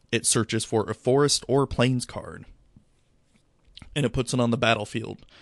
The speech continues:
untapped. So that's all he's gonna do for his turn. So we're gonna end it. And now we're gonna go back to my turn,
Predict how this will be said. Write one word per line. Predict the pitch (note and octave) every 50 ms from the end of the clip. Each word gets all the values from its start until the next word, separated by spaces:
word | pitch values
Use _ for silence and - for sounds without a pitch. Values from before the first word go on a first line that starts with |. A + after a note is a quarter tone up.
| - - - - _ _ -
untapped. | A2+ G#2+ G2+ - A#2 G#2+ - - - - - - _ _ _ _ - - _ _ _ _ _ _ _ _ _ _ _ _ _ _ -
So | - - A#2 G#2+ G#2 G2 - -
that's | A2+ B2 D3 - -
all | C#3 E3 G3
he's | F#3 E3+ F3 D#3 C#3+
gonna | C3+ B2+ B2 A#2+
do | B2 B2 A2+
for | - - F#2+
his | G#2 A2+ G#2+ G#2+ -
turn. | - - - D#2+ E2+ F2 - - _ _ _ _ _ _ -
So | - - A2
we're | G#2+ A#2
gonna | B2 A#2 G#2+ -
end | - B2 A#2+ G#2+
it. | G2+ F#2 - _ - _ _ _ _ - _ _ _ - - - _ - _ _ _ _ _ _ _ _ _ - - - - - - - - - - - - - -
And | - D3
now | B2 A#2 A2+
we're | A2+ A2+
gonna | A2+ A#2 A2+
go | A2+ A#2
back | G#2+ G#2+ G#2 -
to | -
my | A2+ A2 A#2 A#2+ A#2+
turn, | A2+ - A2+ G#2 G2+ G2+ G#2 G#2